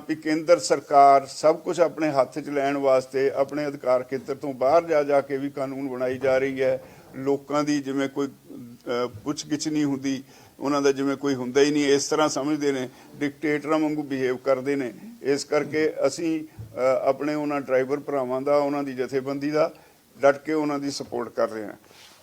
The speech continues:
ਅੱਜ, ਅ, ਸਾਡੇ ਵਿੱਚ ਤੇ, ਅ, ਤਿੰਨ ਅਸੀਂ ਪੰਜ-, ਸ-, ਮੇਰੀ ਜਥੇਬੰਦੀ 'ਚ ਖਾਸ ਤੌਰ 'ਤੇ ਮੁਕੇਸ਼ ਚੰਦਰ ਜੀ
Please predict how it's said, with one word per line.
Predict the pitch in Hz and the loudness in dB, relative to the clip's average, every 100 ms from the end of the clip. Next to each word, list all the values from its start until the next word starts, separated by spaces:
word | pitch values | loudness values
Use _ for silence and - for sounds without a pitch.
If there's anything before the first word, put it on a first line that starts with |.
| - | 4
ਅੱਜ, | 139 139 | 4 4
ਅ, | 156 156 147 131 - _ _ - 117 120 123 | 4 4 2 -4 -20 _ _ -8 -2 0 0
ਸਾਡੇ | - 127 139 156 | 4 4 4 2
ਵਿੱਚ | 151 151 151 139 131 - - _ _ - | 0 0 2 2 0 -10 -20 _ _ -10
ਤੇ, | 135 | -8
ਅ, | 117 - 123 127 - | -8 -6 -4 -4 -4
ਤਿੰਨ | 160 160 156 120 - - - - _ - - - 127 | -2 0 0 -4 -6 -4 -4 -6 _ -20 -20 -6 -4
ਅਸੀਂ | 151 143 127 107 | -4 -6 -8 -8
ਪੰਜ-, | 139 135 139 | -10 -8 -8
ਸ-, | 139 127 | -6 -4
ਮੇਰੀ | 139 143 165 | -2 -2 0
ਜਥੇਬੰਦੀ | 151 147 131 135 143 | 0 0 -4 -6 -8
'ਚ | 131 | 0
ਖਾਸ | 131 127 - | 4 4 4
ਤੌਰ | 143 143 | 2 0
'ਤੇ | 143 160 | 0 -6
ਮੁਕੇਸ਼ | 143 - 135 135 | -6 -2 0 0
ਚੰਦਰ | 147 147 147 139 | -2 -2 -2 -2
ਜੀ | 151 | -4